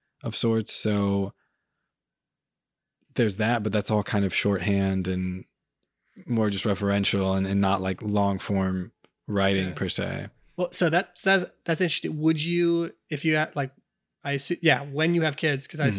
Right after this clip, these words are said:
Speaker 2: assume, I think, pretty sure you guys want kids, right?
Speaker 1: Oh, I mean, it's, it's
Speaker 2: <laughs>
Speaker 1: definitely up in the air,
Speaker 2: Up in the air?
Speaker 1: honestly.
Speaker 2: Okay.
Speaker 1: Uh, it's,
Speaker 2: <laughs> Uh, well, the question
Speaker 1: it's
Speaker 2: would be,
Speaker 1: too
Speaker 2: like,
Speaker 1: early
Speaker 2: w-,
Speaker 1: to know,
Speaker 2: would
Speaker 1: but
Speaker 2: you want them to know how to do
Speaker 1: Oh, for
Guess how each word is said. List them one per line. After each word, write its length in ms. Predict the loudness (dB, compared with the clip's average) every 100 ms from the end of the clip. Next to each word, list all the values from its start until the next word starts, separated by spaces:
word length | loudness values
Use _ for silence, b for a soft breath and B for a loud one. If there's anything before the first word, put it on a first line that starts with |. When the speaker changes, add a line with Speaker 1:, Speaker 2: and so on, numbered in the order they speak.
| 0
Speaker 2:
assume, 160 | -2 -2
I 80 |
think, 160 | -2 -2
pretty 140 | -2
sure 140 | -2 -4
you 100 | -6
guys 240 | -8 -12
want 120 | -18 -20
kids, 220 | -20 -16
right? 140 | -8 2
Speaker 1:
Oh, 360 | 2 2 -2 -6
I 120 | -2
mean, 300 | 0 2 0
it's, 260 | 2 2 6
it's 300 | 6 6 4
Speaker 2:
<laughs> 20 |
Speaker 1:
definitely 300 | 2 2 2
up 120 | 2
in 100 | 2
the 100 | 2
air, 260 | 2 2 4
Speaker 2:
Up 140 | 4 4
in 80 |
the 60 | 4
air? 240 | 6 6 4
Speaker 1:
honestly. 160 | 2
Speaker 2:
Okay. 0 |
Speaker 1:
Uh, 600 | 2 4 2 2 2 2 2
it's, 320 | 0 -4 -4 -10
Speaker 2:
<laughs> 140 | -2 2
Uh, 140 | 2 4
well, 80 | 2
the 100 | 2
question 340 | 2 4 6
Speaker 1:
it's 80 | 4
Speaker 2:
would 0 |
be, 120 | 4
Speaker 1:
too 80 | 2
Speaker 2:
like, 80 | 4
Speaker 1:
early 180 | 4 2
Speaker 2:
w-, 100 | 0
Speaker 1:
to 0 |
know, 400 | -2 -2 -2 0
Speaker 2:
would 200 | 4 4
Speaker 1:
but 80 | 4
Speaker 2:
you 480 | 2 2 0 -2 -8 _ _ _ _ _ -2
want 260 | 0 2
them 180 | 0 0
to 420 | 0 0 2 0
know 260 | 0 0 2
how 200 | 0 -2
to 180 | -2 -4
do 100 | 2
Speaker 1:
Oh, 120 |
for 60 | 4